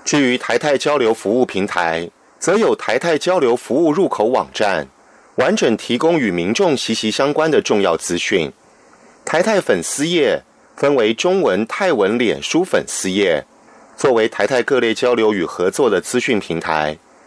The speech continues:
目前两个版本各有两万两千位粉丝。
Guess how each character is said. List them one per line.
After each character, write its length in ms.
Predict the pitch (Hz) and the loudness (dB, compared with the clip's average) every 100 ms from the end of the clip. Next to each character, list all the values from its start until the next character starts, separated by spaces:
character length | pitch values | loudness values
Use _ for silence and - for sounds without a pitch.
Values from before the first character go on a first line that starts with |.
| - - | -20 -4
目 100 | 214 | 0
前 240 | 196 139 156 | 2 2 2
两 160 | 101 | 0
个 80 | 104 | 0
版 240 | 113 101 113 | 0 0 0
本 280 | 101 78 73 | 0 -2 -2
各 160 | 127 | 0
有 160 | 107 110 | 2 2
两 200 | 98 78 | 0 0
万 160 | 113 | 0
两 220 | 104 80 65 | 0 -2 -4
千 240 | - 131 | -2 0
位 140 | 143 | 0
粉 160 | - 64 | 0 -4
丝。 460 | - - 87 87 | -6 -2 0 0